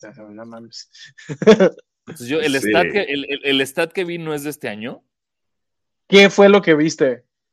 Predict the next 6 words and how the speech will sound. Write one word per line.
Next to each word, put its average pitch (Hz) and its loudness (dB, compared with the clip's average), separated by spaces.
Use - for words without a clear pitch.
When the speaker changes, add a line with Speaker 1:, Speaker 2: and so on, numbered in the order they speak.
Speaker 2:
Que 117 -6
Jokic 147 -8
tuvo 156 -8
como 120 -16
cuarenta 123 -8
puntos, 131 -12